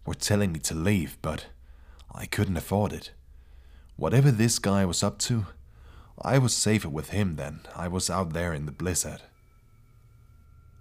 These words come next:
I grabbed my backpack and propped myself against the wall in a seated position, staring at the silhouette, expecting him to make a move.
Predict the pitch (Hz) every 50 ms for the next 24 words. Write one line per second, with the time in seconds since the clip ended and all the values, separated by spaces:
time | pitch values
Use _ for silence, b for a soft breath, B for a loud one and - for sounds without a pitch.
0 | - - - - 123 135 165 156 127 127 135 127 101 104 98 80 - - 95 95
1 | 92 - - - - 76 - - 69 69 78 78 78 - - - _ _ _ _
2 | - 107 113 131 135 127 104 98 95 - - - 95 95 87 73 80 - 90 90
3 | 80 - - 87 76 87 95 98 85 78 73 69 69 69 71 71 - - - 131
4 | 127 - - - - - - 104 107 101 - - 71 73 - b b b b b
5 | b b b b - - - - 110 123 139 151 147 131 92 71 - 90 - -
6 | - 120 120 104 82 73 69 67 - - - - - - - - - - 135 127
7 | - - 82 78 69 73 76 73 - - 82 85 87 76 80 78 78 90 90 78
8 | 71 65 - -